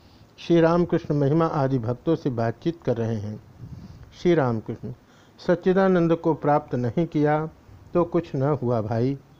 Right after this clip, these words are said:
विवेक और वैराग्य के सदृश और दूसरी चीज़ नहीं है। संसारियों का अनुराग क्षणिक है, तभी तक है जब तक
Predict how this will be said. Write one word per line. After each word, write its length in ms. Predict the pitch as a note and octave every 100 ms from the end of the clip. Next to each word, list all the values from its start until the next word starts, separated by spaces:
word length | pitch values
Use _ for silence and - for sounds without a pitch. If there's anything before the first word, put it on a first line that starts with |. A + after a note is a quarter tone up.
| - - - - -
विवेक 500 | C#3+ E3+ F3 F#3+ -
और 140 | E3+ D#3
वैराग्य 520 | D3+ D3 E3 E3 E3
के 180 | E3 D3+
सदृश 540 | - B2+ D3 D3+ - - -
और 220 | D3 D#3
दूसरी 420 | B2+ C#3+ C3+ E3+
चीज़ 240 | E3+ C#3 B2+
नहीं 320 | A2 A#2+ C3+
है। 180 | A2 A2 - _ _ _ - - - - -
संसारियों 680 | - E3+ E3 D#3+ D#3+ F#3 F#3
का 160 | E3+
अनुराग 500 | E3 D3 C3+ C#3 D3+
क्षणिक 500 | D3 - B2+ D#3+ D#3+
है, 140 | G#2 G#2 - - - - _
तभी 240 | D3 C#3 G3
तक 220 | F3 E3+ -
है 220 | F3 E3+
जब 200 | C#3 C3+
तक 120 | D#3+